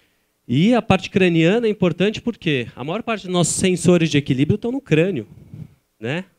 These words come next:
A gente, os olhos, os ouvidos, o sistema vestibular, né, o labirinto,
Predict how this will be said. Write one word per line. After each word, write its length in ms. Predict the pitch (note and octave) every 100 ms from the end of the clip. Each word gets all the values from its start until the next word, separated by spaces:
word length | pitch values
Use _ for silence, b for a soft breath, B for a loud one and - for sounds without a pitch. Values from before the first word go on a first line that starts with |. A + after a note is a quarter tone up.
| _ _ _ _ _
A 60 | F#2+
gente, 160 | G#2+ -
os 300 | G#2+ A2 A2+
olhos, 500 | B2+ E3+ E3 B2 A2
os 80 | A2
ouvidos, 720 | A2+ F#2+ A2 D3+ F3 A2+ G#2
o 100 | A2+
sistema 320 | G#2+ - B2+ A#2+
vestibular, 720 | B2 - A2+ G#2 G#2+ D#3 D#3
né, 220 | A#2+ B2
o 160 | G#2+ F#2
labirinto, 720 | G2 G#2 G2 C3 F3+ -